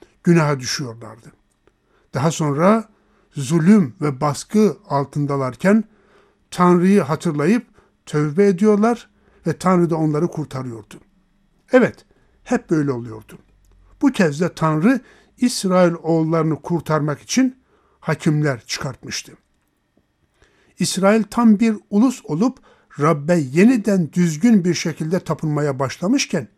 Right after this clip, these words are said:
yeniden yan çizip günaha düştüler ve Tanrı'dan uzaklaştılar. Toplum olarak İsrailoğulları yedi ayrı düşüş yaşamışlardır. Bu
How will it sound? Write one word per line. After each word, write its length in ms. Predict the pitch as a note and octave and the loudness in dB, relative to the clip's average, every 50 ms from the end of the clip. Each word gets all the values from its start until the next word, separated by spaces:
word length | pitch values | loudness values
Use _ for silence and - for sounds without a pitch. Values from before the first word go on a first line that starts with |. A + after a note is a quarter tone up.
| _ _ _ _ _ _ _ _ _ _ _ _ _ _ _ | _ _ _ _ _ _ _ _ _ _ _ _ _ _ _
yeniden 540 | - E3 G3 A#3+ B3+ A#3+ G3+ A#3 A3 G#3 F3+ | 2 4 4 6 6 4 2 2 0 0 0
yan 400 | C#3+ C3 C#3 C#3+ E3+ G#3 A#3 A3+ | -4 -6 -4 0 2 2 2 2
çizip 540 | G#3 - - D3+ C3+ C#3 G3+ A3 - _ _ | 0 -2 -6 -8 -4 -2 -2 -2 -2 _ _
günaha 360 | - E3 D3 C#3 C#3 C3 A#2+ | -2 -2 0 0 -2 -4 -6
düştüler 540 | B2 A#2 - - - C3+ D#3+ F3 F#3+ F#3 _ _ _ _ _ _ _ _ _ _ _ _ _ _ | -8 -12 -14 -14 -8 -2 0 0 0 0 _ _ _ _ _ _ _ _ _ _ _ _ _ _
ve 100 | C#3 C3 - _ | -8 -8 -8 _
Tanrı'dan 680 | - - C#3 C3+ B2+ B2+ B2 B2 C3 C#3+ D3+ D3+ D#3 _ _ _ _ | -6 -2 -2 -2 -2 -6 -6 -4 -4 -2 -2 -4 -6 _ _ _ _
uzaklaştılar. 920 | C3 G#2 - G#2+ G#2+ - - - - - - - C#3+ - - - - - _ _ _ _ _ _ _ _ _ _ _ _ _ _ _ _ _ _ _ _ | -12 -12 -12 -12 -12 -14 -14 -12 -12 -12 -14 -14 -20 -20 -20 -20 -20 -20 _ _ _ _ _ _ _ _ _ _ _ _ _ _ _ _ _ _ _ _
Toplum 440 | - E3 D3+ - _ - C4 C#4+ C4 | -4 -4 -4 -4 _ 2 2 4 4
olarak 500 | G#3 F3 D#3 C#3+ C3+ A#2 G#2 - _ _ _ _ _ _ _ _ | 4 0 0 -2 -6 -8 -12 -14 _ _ _ _ _ _ _ _
İsrailoğulları 1000 | - G#3+ - - G3+ F#3 F3+ F3+ F3 F3 E3+ E3 E3 D#3 D#3 D#3+ F3+ A#3+ C4+ B3+ - _ - _ _ _ _ _ _ | -2 -2 -2 -2 0 2 2 4 4 2 2 0 0 -2 0 2 2 2 0 0 -6 _ -20 _ _ _ _ _ _
yedi 580 | - C#3+ C#3+ D3+ E3+ F3 E3+ D#3 A3 C4 B3+ - _ | -8 -4 0 4 4 4 4 4 0 0 0 -2 _
ayrı 580 | - D#3+ D#3 D#3+ E3 E3 E3+ G3 F#3 - _ | -4 -2 0 0 0 2 2 2 0 0 _
düşüş 480 | - D#3+ C#3+ - - G#3+ F3 - - - | -6 -4 -4 0 0 0 -2 -2 -4 -6
yaşamışlardır. 1000 | D3 A#2+ - - C3 A#2+ A#2+ - - - A#2 A2+ G#2+ G#2 - A2 - - - _ _ _ _ _ _ _ _ _ | -6 -6 -4 -6 -6 -6 -6 -8 -8 -10 -10 -12 -12 -14 -18 -20 -20 -20 -20 _ _ _ _ _ _ _ _ _
Bu 340 | D#3 D3+ F3 B3 C#4 C4 - | -6 0 2 2 2 2 -2